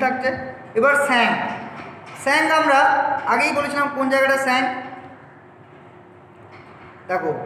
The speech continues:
শ্যাঙ্ক হচ্ছে এই জায়গাটা হচ্ছে শ্যাঙ্ক। দুই ধরনের শ্যাঙ্ক হতে পারে, একটা হচ্ছে প্যারালাল বা স্ট্রেট শ্যাঙ্ক,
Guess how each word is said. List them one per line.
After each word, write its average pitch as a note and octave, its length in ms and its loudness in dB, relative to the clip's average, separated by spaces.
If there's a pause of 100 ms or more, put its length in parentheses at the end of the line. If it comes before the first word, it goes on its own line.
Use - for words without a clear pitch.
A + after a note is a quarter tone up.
(200)
শ্যাঙ্ক C4 300 0
হচ্ছে C#4 280 0 (1500)
এই C4 100 2
জায়গাটা C4+ 280 4
হচ্ছে C4+ 200 2
শ্যাঙ্ক। B3+ 340 2 (1300)
দুই C#4 160 0
ধরনের C#4+ 480 4
শ্যাঙ্ক A#3+ 340 2
হতে B3 160 0
পারে, A3+ 240 4 (160)
একটা A#3+ 220 0
হচ্ছে A#3+ 220 2 (480)
প্যারালাল B3+ 540 4
বা B3 100 2
স্ট্রেট A3 340 2 (120)
শ্যাঙ্ক, B3 240 2